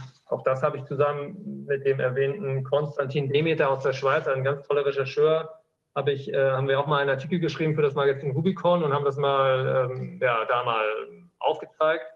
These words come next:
Und wir haben dazu auch eine Tabelle gemacht, die, äh,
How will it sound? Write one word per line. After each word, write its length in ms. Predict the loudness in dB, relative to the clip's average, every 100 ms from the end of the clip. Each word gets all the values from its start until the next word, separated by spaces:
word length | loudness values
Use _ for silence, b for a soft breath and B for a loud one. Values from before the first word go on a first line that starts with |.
| _ _ _ _
Und 160 | -2 2
wir 100 | 2
haben 100 | 0
dazu 300 | 0 0 0
auch 180 | 0
eine 180 | 0 -2
Tabelle 340 | 0 0 2 0
gemacht, 360 | 0 -2 -4 -14 _ _ -10
die, 240 | -6 -4
äh, 240 | -4 -4